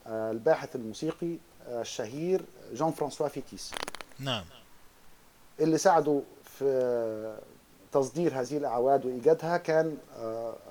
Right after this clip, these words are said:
Speaker 1: قنصل بلجيكا العام وقتها، وهو لم يكن حتى بلجيكي، اسمه
Speaker 2: مم.
Speaker 1: إتيان زيزينيا، وقد سمي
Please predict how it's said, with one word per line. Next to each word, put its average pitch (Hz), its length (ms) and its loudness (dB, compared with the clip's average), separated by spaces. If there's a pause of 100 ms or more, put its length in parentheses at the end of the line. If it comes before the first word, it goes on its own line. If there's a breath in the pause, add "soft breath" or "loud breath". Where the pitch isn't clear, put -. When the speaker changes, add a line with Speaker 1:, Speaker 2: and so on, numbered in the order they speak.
(120)
Speaker 1:
قنصل 175 300 0
بلجيكا 120 440 -6
العام 131 320 2
وقتها، 147 360 -2
وهو 147 200 2
لم 143 180 4
يكن - 200 -4
حتى 127 280 -6
بلجيكي، 135 500 -8 (400 loud breath)
اسمه 160 220 0
Speaker 2:
مم. 165 60 -2
Speaker 1:
إتيان 156 300 2
زيزينيا، 147 440 0
وقد 131 560 0
سمي 143 480 0